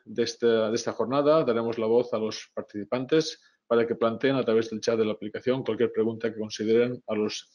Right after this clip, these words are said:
diferentes ponentes. Y ya sin más dilación, damos comienzo al webinario, dando la palabra a la vicedirectora de Innovación y Transferencia de la Universidad de Valencia, la doctora María Dolores Real. María Dolores, cuando quieras,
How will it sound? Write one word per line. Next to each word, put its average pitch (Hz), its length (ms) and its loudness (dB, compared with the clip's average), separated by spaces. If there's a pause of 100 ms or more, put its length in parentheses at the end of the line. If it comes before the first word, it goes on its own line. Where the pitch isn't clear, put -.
(100)
diferentes 107 560 -4
ponentes. - 640 -14 (1120)
Y 127 140 4
ya 131 300 4
sin 120 260 -2
más - 880 -4
dilación, 147 920 4
damos 120 360 -2
comienzo 113 800 -2
al 117 120 0
webinario, 131 520 4
dando 123 180 2
la 107 140 2
palabra 117 520 2 (360)
a 110 60 0
la 117 100 4
vicedirectora 117 800 2
de 120 80 0
Innovación 110 420 -2
y - 20 -4
Transferencia 110 440 -2
de 104 40 -4
la - 20 -8
Universidad 107 260 -4
de 104 80 -2
Valencia, 123 500 0 (380)
la 113 100 2
doctora 117 380 4
María 107 220 0
Dolores 107 260 0
Real. 104 320 2 (220)
María 110 180 0
Dolores, 123 640 2
cuando 110 560 -2
quieras, - 760 0